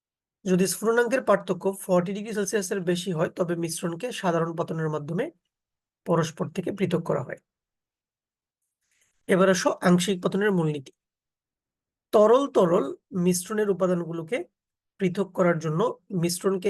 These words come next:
এমনভাবে উত্তপ্ত করা হয়, যেন অধিকতর উদ্বায়ী উপাদানগুলো সহজে বাষ্পীভূত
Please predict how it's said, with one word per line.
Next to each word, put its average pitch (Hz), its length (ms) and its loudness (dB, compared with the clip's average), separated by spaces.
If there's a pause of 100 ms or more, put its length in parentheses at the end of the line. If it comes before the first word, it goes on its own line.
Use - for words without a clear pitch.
এমনভাবে 196 500 -2
উত্তপ্ত 185 400 -8
করা 175 220 2
হয়, 170 200 0
যেন 170 240 -2 (240)
অধিকতর 214 680 -2
উদ্বায়ী 190 420 0
উপাদানগুলো 165 600 -2 (840)
সহজে 180 420 2
বাষ্পীভূত 175 520 -2